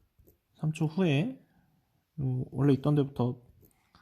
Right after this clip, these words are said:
십 미터 떨어진 지점에 가 있었어요.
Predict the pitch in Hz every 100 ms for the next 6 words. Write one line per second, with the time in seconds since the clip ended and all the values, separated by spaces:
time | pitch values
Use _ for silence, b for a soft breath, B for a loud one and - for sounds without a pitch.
0 | b _ - - 269 262 175 131 - 160
1 | 165 147 131 117 127 135 131 110 120 -
2 | 113 98 98